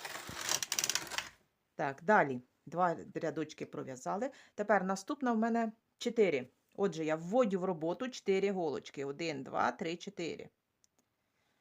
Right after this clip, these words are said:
Ввожу в роботу чотири голочки. Так, знов в'яжу один. Так. Заводжу за крайню.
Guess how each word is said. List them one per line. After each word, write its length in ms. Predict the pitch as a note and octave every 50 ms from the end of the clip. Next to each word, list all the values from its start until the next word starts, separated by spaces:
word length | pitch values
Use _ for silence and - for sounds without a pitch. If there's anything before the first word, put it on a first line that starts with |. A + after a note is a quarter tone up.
| _ _ _ _ _ _
Ввожу 540 | - D#3 D3 D3+ D#3 D3+ D3 C#3+ - D3+ C#3+
в 60 | C#3
роботу 520 | C#3+ C#3+ C#3 D3 D#3+ F#3+ G#3+ G#3+ - A3+
чотири 400 | - - E3+ - - F#3 F#3+ G3
голочки. 500 | F#3+ D#3+ C#3+ C3+ C3 C3+ - - - -
Так, 200 | - - - - - - - -
знов 280 | C#3 D3 D3 C3 B2 - - -
в'яжу 360 | C3 C3 C3 C3 B2+ C3 C3+ B2+ A#2+ - - - - - -
один. 600 | - B2 B2 - - B2 B2 B2 - - F3 A3+ C#4 - - - - - - - - - - - - - - - - - - - - _ _ _ _ _ _ _ _ _ _ _ _ _ _ _
Так. 320 | - G#3+ A3 A3+ A3+ - - - _ _ _ _ _ _ _ _ _ - - - _ _ _ _ _ _ _ _ _ _ _ _ _ _ _ _ _ - - _ - - _ _ - _
Заводжу 880 | - - D#3 D#3+ E3 E3 D#3+ D#3 D#3 D#3 D3 C3+ C3+ - - D3+ D3 C#3+ C3+ - - _ _ _ _
за 240 | - - - C#3+ C3+
крайню. 760 | - - D3+ C#3 C3+ C3 A#2+ A#2 C3 D3+ E3 F#3 A3+ D4 F#4+